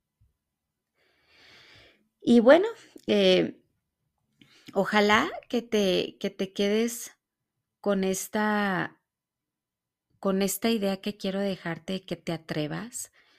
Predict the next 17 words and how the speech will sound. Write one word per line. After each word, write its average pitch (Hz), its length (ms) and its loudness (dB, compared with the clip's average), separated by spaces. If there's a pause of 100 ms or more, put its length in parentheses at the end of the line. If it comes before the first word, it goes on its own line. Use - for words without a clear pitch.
(180)
de 190 160 -6
que 196 140 -2
hables 185 360 -4
tu 202 140 -6
verdad, 156 520 -6 (500)
de 190 200 -2
que 185 480 0 (200)
hacer 196 380 0
el 214 160 -4
trabajo 190 560 -2
interior 170 760 -4 (680)
o 180 480 0 (240)
el 185 200 -4
trabajo 175 460 -2
invisible 180 640 -4
te 175 200 -4
va 170 380 -2